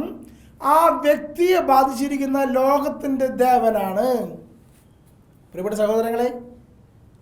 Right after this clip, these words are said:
എനിക്കും നിങ്ങൾക്കും സുവിശേഷം വ്യക്തമായി മനസ്സിലാകുന്നില്ല എങ്കിൽ അതിന് കാരണം നമ്മെ ഭരിക്കുന്ന ലോകത്തിൻ്റെ ദേവനാണ്. ഇന്ന് പലരും ഈ ലോകത്തിൻ്റെ കാര്യങ്ങൾ നേടുന്നതിന് വേണ്ടി മാത്രമാണ്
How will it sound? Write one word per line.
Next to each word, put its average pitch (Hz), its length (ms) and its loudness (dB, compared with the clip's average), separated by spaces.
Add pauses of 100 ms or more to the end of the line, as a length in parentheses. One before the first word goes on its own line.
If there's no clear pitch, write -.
(240)
എനിക്കും 254 300 0
നിങ്ങൾക്കും 247 380 0 (760)
സുവിശേഷം 285 540 0
വ്യക്തമായി 294 440 2
മനസ്സിലാകുന്നില്ല 277 760 2 (180)
എങ്കിൽ 233 240 -2 (1400)
അതിന് 294 220 0 (180)
കാരണം 262 420 2 (320)
നമ്മെ 262 240 2
ഭരിക്കുന്ന 269 520 2
ലോകത്തിൻ്റെ 277 520 0
ദേവനാണ്. 302 360 4 (1080)
ഇന്ന് 294 220 0
പലരും 320 360 2 (520)
ഈ - 20 2 (140)
ലോകത്തിൻ്റെ 311 540 4
കാര്യങ്ങൾ 320 420 2
നേടുന്നതിന് 311 460 2
വേണ്ടി 320 180 0 (120)
മാത്രമാണ് 320 540 0